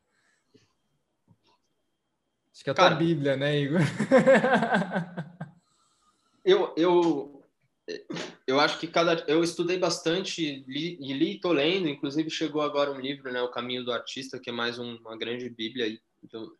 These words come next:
Speaker 2: que eu vou ler. Mas
Speaker 1: É incrível.
Speaker 2: é muito importante que o artista estude os artistas e os cases e perceba que o artista, muitas das vezes, muitas vezes, e principalmente quando a gente começa a olhar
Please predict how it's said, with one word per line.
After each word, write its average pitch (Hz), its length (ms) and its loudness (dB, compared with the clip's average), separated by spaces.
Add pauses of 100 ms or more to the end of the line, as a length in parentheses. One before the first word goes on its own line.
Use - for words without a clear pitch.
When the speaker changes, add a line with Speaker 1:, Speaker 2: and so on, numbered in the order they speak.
(140)
Speaker 2:
que - 100 -16
eu 104 80 -10
vou 107 120 -8
ler. 110 300 -6 (480)
Mas 120 840 -6
Speaker 1:
É 120 40 -20
incrível. 117 360 -18
Speaker 2:
é 113 60 -4
muito 131 300 -6
importante 156 380 -6
que - 80 -2
o - 20 4
artista - 340 -6
estude 120 540 -10 (140)
os - 140 -12
artistas 120 520 -8
e 120 40 -10
os 113 140 -12
cases - 560 -12 (720)
e - 80 -16
perceba 131 720 -4 (120)
que 120 500 -8 (840)
o 120 140 -4
artista, 123 800 -6 (140)
muitas 131 300 -10
das 117 240 -2
vezes, 117 400 -8
muitas 117 340 -12
vezes, 113 480 -10
e 113 80 -18
principalmente 120 540 -12
quando 131 120 -10
a 127 60 -10
gente 120 220 -12
começa 131 600 -10
a 131 80 -10
olhar 120 480 -6